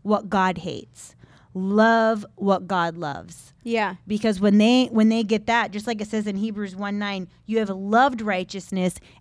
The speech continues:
Speaker 1: and hated wickedness. So when you teach your kids, I always, I always try to do that perspective with my kids is when you operate at the Bible,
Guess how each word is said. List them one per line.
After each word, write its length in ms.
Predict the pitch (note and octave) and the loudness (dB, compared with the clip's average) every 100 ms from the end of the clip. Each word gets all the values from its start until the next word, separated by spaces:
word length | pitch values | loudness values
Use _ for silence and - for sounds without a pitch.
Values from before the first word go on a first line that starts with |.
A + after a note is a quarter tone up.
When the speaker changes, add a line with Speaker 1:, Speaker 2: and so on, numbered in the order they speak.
| - | 0
Speaker 1:
and 160 | G3+ | 2
hated 600 | E3+ - - A#3+ A3 F#3 | 2 -2 2 4 6 2
wickedness. 720 | E3+ F3 - D3+ B2 - - - _ _ _ _ _ | 0 -4 -4 -12 -14 -18 -20 -20 _ _ _ _ _
So 180 | - A#3 | -6 -2
when 140 | A3+ A3+ | 2 2
you 200 | A3 G#3 - - _ - | 0 -2 -10 -20 _ 0
teach 240 | C#4+ C#4 | 0 2
your 100 | C4 | 2
kids, 220 | C4+ A#3 | 4 4
I 80 | A#3+ | 6
always, 280 | A#3+ A#3+ G#3+ | 4 2 0
I 120 | A#3 | 2
always 360 | A#3 A#3+ G#3+ - | 4 2 -2 -6
try 200 | B3 A#3 | -2 0
to 140 | G#3+ | 0
do 180 | F#3+ A#3 | 0 0
that 220 | A#3 - | 0 -2
perspective 640 | - A3 - A3 - G#3 G3 | -2 -2 0 -2 0 -2 -2
with 140 | G#3 | -4
my 160 | G3+ F#3 | -4 -4
kids 420 | - B3+ A3+ - | 0 0 0 -4
is 360 | A3 G#3 G3+ - - - - | 0 0 -2 -8 -20 -20 -4
when 240 | A3+ A#3 A3+ | 2 4 6
you 460 | B3 C4+ C4+ C4 - _ _ _ _ _ _ | 6 6 4 2 -6 _ _ _ _ _ _
operate 720 | - B3 C#4+ D#4 C#4 C4 C4 - | 4 6 6 4 4 4 2 0
at 180 | G#3+ - | -2 0
the 80 | G#3 | 2
Bible, 640 | G3+ G3 F#3+ G3 G3+ | 4 4 4 4 4